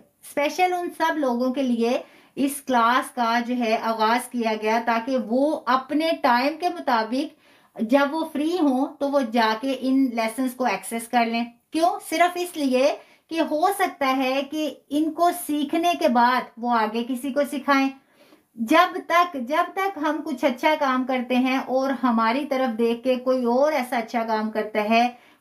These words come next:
हमें भी उतना अजर मिलता है और उनको भी उतना अजर मिलता है। इसी तरह आगे, आगे, आगे ये सिलसिला चलता रहता है। जितनी बड़ी चेन होगी,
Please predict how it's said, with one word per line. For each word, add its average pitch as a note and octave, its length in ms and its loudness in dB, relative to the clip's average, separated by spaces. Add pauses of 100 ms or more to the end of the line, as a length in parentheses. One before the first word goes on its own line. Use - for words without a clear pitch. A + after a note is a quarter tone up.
हमें A#3+ 340 2
भी D#4+ 100 -6
उतना D#4+ 300 -2
अजर D#4 280 0
मिलता C#4+ 320 0
है D4+ 200 0
और D4+ 260 -2
उनको D#4 400 2
भी D4 240 -2
उतना C#4 320 0
अजर A#3+ 240 0
मिलता G#3+ 300 -2
है। B3 180 0
इसी C#4+ 320 0
तरह C#4+ 220 4
आगे, C4 540 0
आगे, B3 360 0
आगे A#3+ 320 2
ये C4 180 -2
सिलसिला B3 440 -2
चलता A#3+ 360 -2
रहता A#3 280 2
है। B3 180 0
जितनी C4+ 400 0
बड़ी B3+ 260 0
चेन A3+ 280 0
होगी, A#3 460 0